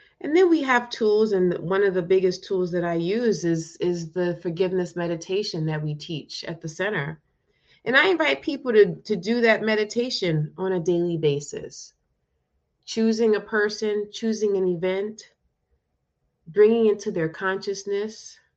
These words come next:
and offering forgiveness.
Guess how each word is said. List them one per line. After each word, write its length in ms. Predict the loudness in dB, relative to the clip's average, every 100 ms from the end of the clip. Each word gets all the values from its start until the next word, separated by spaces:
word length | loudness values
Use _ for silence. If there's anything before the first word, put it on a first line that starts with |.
| _ _ _ _ _ _ _ _ _ _ _ _
and 120 | -8 -4
offering 440 | -4 -4 -6 -6
forgiveness. 840 | -8 -6 -6 -6 -8 -10 -16 -20